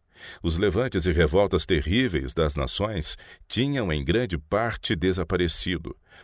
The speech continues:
primeiramente pela paz entre os Estados Unidos e a Grã-Bretanha, garantindo à nação americana livre comércio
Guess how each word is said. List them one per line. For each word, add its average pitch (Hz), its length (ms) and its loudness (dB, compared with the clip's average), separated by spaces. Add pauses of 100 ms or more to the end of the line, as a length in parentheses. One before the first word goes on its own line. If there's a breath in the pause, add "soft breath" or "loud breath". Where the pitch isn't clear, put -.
(100)
primeiramente 127 680 0
pela 92 220 -2
paz 107 400 -6
entre 65 300 -6
os 62 120 -6
Estados - 380 -8
Unidos 73 400 -4
e 71 60 0
a 65 60 -2
Grã-Bretanha, 69 760 -4 (440 loud breath)
garantindo 76 640 0
à 62 40 -2
nação 67 340 -4
americana 67 560 -4
livre 87 440 -6
comércio 80 600 -6